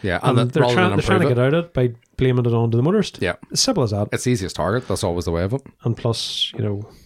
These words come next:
Speaker 1: Communism.
Speaker 2: communism
Speaker 1: <laughs>
Speaker 2: and what, the world agenda. What is it? World, world agenda?
Speaker 1: New World Order.
Speaker 2: New World Order.
Speaker 1: No.
Speaker 2: Yeah.
Speaker 1: Is it
Speaker 2: So
Speaker 1: Dallas, uh,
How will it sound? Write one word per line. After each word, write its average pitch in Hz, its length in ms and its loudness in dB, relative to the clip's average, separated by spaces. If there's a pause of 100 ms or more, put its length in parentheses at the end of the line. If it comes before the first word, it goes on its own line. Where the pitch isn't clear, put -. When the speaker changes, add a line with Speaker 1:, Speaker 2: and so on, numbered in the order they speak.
(160)
Speaker 1:
Communism. 104 440 0 (260)
Speaker 2:
communism 131 600 0 (240)
Speaker 1:
<laughs> - 80 -
Speaker 2:
and 110 580 -2 (760)
what, 139 180 -4 (640)
the 185 160 -4
world 120 220 0
agenda. 113 280 0
What 170 100 0
is 170 100 2
it? 156 120 -6
World, 131 260 0
world 127 200 2
agenda? 120 380 0
Speaker 1:
New 95 100 4
World 92 200 0
Order. 90 300 0
Speaker 2:
New 156 140 2
World 131 180 2
Order. 113 240 2
Speaker 1:
No. 85 220 -6
Speaker 2:
Yeah. 92 160 -8 (960)
Speaker 1:
Is 90 100 -8
it 92 60 -4
Speaker 2:
So - 60 -4
Speaker 1:
Dallas, 104 500 -2
uh, 113 300 0